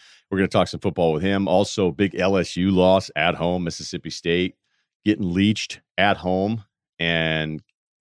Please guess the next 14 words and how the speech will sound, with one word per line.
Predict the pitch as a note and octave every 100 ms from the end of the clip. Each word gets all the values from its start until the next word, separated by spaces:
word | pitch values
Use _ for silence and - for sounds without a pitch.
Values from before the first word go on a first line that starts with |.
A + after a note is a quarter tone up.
| _ _ _ _ _
Costello | - F2+ - G2+ G#2
for | - F#2+ F2
Mississippi | F2+ - A2
<laughs> |
State | A2+ - - A2 F2
throwing | - - G#2
for | F2
six | F#2+ - G2+
hundred | G2+ F#2+
plus | - F#2 -
yards. | F2 F#2 G2
It's | F#2
almost | - F#3 G#3+ -
like, | C3 A2 G2